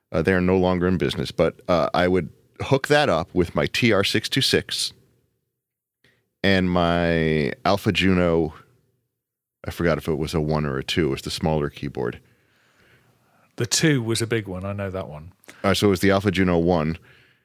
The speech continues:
Speaker 1: And I was able to do however many tracks I wanted to.
Speaker 2: Yeah, right.
Speaker 1: Between the drums and the, and the, and all the keyboard sounds. And then bounce those to either one or two tracks. It was huge for me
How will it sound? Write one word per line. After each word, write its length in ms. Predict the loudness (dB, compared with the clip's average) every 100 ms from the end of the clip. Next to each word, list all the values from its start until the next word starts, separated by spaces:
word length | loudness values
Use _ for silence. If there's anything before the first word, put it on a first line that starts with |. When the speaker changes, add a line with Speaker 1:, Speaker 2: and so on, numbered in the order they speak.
| _ _ _ -2
Speaker 1:
And 140 | -2 2
I 140 | 2
was 200 | 2 0 2
able 420 | 2 4 2 0
to 500 | 0 0 2 2 0
do 580 | 0 2 2 2 -2 -6 -14 _ -16
however 480 | -6 0 2 2 0
many 240 | -2 -2
tracks 360 | -4 -4 -2 -2
I 40 |
wanted 380 | -2 -2 -2 -4
to. 260 | -2 -2 -4 -12 _ _ _
Speaker 2:
Yeah, 240 | -4 -4
right. 340 | -6 -12 -14 -4
Speaker 1:
Between 440 | 0 0 2 2 2
the 80 | 2
drums 440 | 2 2 2 0
and 120 | 0
the, 140 | 0 0
and 180 | 2
the, 220 | 2 0 0
and 160 | 0 2
all 140 | 2
the 100 | 0
keyboard 460 | 0 0 2 2 2
sounds. 580 | -2 -2 -4 -6 -10 -14 _ _ _ _ _ _ _ _ _ _ _ _ _ _ -2
And 140 | 2
then 100 | 2
bounce 380 | 2 0 0 0
those 360 | 2 4 2 -2
to 180 | -2 2
either 180 | 2
one 240 | 4 2 2
or 60 |
two 200 | -2 -2
tracks. 720 | 0 2 2 0 -4 -10 -10 -18 _ _ _ _
It 160 | 0 2
was 160 | 0 -2
huge 580 | -4 0 2 2 -2
for 160 | -2 0
me 360 | 2 2 0